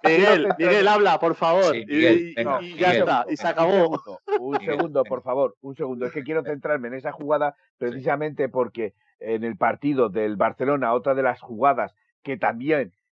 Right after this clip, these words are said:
Speaker 1: creó, eh, controversia fue la mano de Jordi Alba, ¿vale? Que es la mi-, es prácticamente el mismo planteamiento. Le viene de rebote, pero vamos a ver, no es que venga de rebote, es que toma ventaja de esa jugada.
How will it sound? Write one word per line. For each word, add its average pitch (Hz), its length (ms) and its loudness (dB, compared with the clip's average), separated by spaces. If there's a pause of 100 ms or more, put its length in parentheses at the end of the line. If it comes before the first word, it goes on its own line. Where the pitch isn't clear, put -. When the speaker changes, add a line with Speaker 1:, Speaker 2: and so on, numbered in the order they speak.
Speaker 1:
creó, 127 600 2 (260)
eh, 107 380 -6
controversia 147 640 0
fue 131 180 2
la 120 100 0
mano 120 260 -2
de 117 140 -6
Jordi 95 320 -6
Alba, 82 340 -14 (760)
¿vale? 101 380 -4 (180)
Que 123 240 -2
es 151 120 -4
la 123 240 0
mi-, 143 180 -4
es 139 180 -4
prácticamente 151 760 -2
el 135 80 -4
mismo 139 280 -4
planteamiento. 98 720 -4
Le 98 140 -4
viene 131 280 -4
de 131 120 4
rebote, 160 580 2 (260)
pero 110 220 0
vamos 156 240 2
a 156 60 2
ver, 151 140 2
no 151 120 0
es 165 80 -4
que 185 100 2
venga 170 240 6
de 139 60 6
rebote, 131 360 2
es 120 120 -6
que 131 180 -2
toma 185 340 4
ventaja 135 560 0
de 123 80 -6
esa 113 140 -8
jugada. 90 460 -12